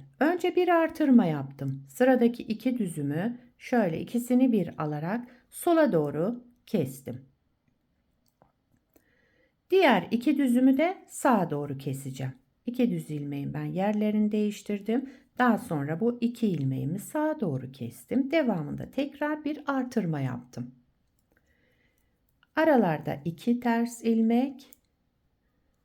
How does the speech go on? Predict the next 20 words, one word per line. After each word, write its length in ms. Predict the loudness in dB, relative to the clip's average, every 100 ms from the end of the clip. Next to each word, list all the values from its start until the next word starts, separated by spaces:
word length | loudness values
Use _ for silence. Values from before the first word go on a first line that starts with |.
| _ _ _ _ 0
Dört 280 | 2 2 -2
düze 220 | 2 4
gelince 600 | 6 6 4 0 -4 -6 -6 0
önce 280 | 0 2
artırma 460 | 0 -2 -4 -4 -2
yapalım. 600 | -4 -6 -6 -2 -2 -2
Sıradaki 580 | -4 0 0 2 -2 -4
iki 300 | -10 -8 -8
düzümüzü 840 | -8 -4 -2 -2 -2 -2 -2 -4 -8 _ _ _ _ _
sola 420 | -4 2 4 4
doğru 300 | 2 0 -6
keselim. 800 | -6 -6 -2 0 2 0 -2 -2
Benim 200 | 0 2
ilmeklerimin 680 | 2 0 -4 -2 -2 -2 -4
yönü 280 | -4 -4 -4
düzgün 320 | -6 -4 -4
olduğu 280 | -4 -4 -8
için 360 | -8 -6 -6
çevirmeden 680 | -2 -4 -2 -2 -4 -4 -6
kesiyorum. 680 | -4 -8 -8 -6 -6 -8